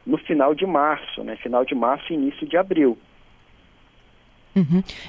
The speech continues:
Speaker 2: É, dos
Speaker 1: E,
Speaker 2: seis
Speaker 1: e, assim, eu até, eu até fiz um, um prévio contato com, <clears throat> com o responsável, né, na região do Estado do Espírito Santo, né, que é o, que é, é a A N P do Rio de Janeiro, pra,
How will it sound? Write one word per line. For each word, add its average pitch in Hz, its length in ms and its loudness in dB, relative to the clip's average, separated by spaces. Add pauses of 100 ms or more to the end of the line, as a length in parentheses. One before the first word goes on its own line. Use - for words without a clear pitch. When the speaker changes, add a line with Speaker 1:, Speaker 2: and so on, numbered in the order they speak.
(100)
Speaker 2:
É, 185 260 2
dos 233 280 2
Speaker 1:
E, 285 40 4
Speaker 2:
seis 330 340 6
Speaker 1:
e, 135 560 4
assim, 147 340 2
eu 135 140 2
até, 170 720 4
eu 139 120 4
até 143 200 2
fiz 196 220 -4
um, 151 360 -2
um 131 40 -6
prévio 131 320 2
contato 123 480 0
com, 117 380 -4 (280)
<clears throat> 160 220 -4
com - 120 -6
o 117 40 -4
responsável, 127 800 0
né, 127 220 -2 (500)
na 120 240 0
região 123 380 0
do 117 60 -10
Estado 113 240 0
do - 40 -16
Espírito - 300 -8 (120)
Santo, 156 320 -2
né, 120 140 -4
que 120 180 -6
é 113 120 4
o, 117 200 2 (160)
que - 80 -6
é, 117 200 2
é 117 140 0
a 113 260 0
A 120 80 -8
N 120 160 -6
P 113 260 -4
do - 140 -14
Rio 117 160 -6
de 113 80 -12
Janeiro, 131 500 0 (640)
pra, 123 640 2